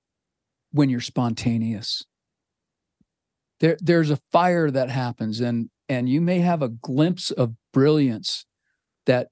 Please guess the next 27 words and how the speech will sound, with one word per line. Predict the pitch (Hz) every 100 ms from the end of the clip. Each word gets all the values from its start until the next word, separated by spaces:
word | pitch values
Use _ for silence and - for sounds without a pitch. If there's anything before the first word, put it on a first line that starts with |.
| _
you, | 127 139 139 -
you | 143 127
don't | 156 175 165
have | 143 135 131
when | 127
you're | 120
sitting | - 143 143
at | 139
your | 139 123
computer | 127 117 160 143 131 120
or | 117
when | 117
you're | 117
sitting | - 151 131 120
down | 131
with | 127 123
a |
notepad | 117 139 - 131 123
in | 120
front | - 131 123
of | 117
you |
and | 117
you're | 110
writing | 110 123 127
stuff | 117 - 123 -
down. | 120 120 117